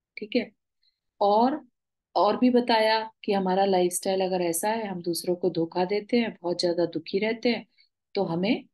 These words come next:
तिर्यंच यानी animal बनना पड़ेगा, ठीक है। अब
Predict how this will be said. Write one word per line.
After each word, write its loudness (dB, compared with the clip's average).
तिर्यंच 2
यानी -2
animal 0
बनना -4
पड़ेगा, -6
ठीक -2
है। -2
अब -2